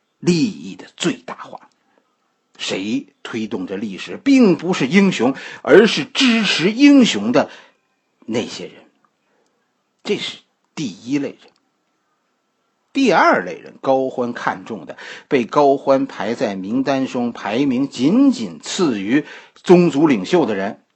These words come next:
你肯定想不到，是谁？是降将。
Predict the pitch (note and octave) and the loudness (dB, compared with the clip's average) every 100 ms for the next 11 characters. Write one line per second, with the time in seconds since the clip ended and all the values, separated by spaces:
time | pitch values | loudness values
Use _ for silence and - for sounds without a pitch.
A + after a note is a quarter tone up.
0 | _ A2 A2 G2+ E2+ A2+ G2 F#2 E2+ A2 | _ -10 -10 -12 -10 -10 -8 -12 -14 -18
1 | - _ _ _ _ _ _ - A#2 A#2 | -18 _ _ _ _ _ _ -12 -4 0
2 | C#3 - _ _ _ _ _ _ _ _ | 0 -2 _ _ _ _ _ _ _ _
3 | _ - - D#3+ - - - B2+ G2+ D3+ | _ -8 -6 -4 -6 -8 -6 -4 -4 -4
4 | - - | -4 -6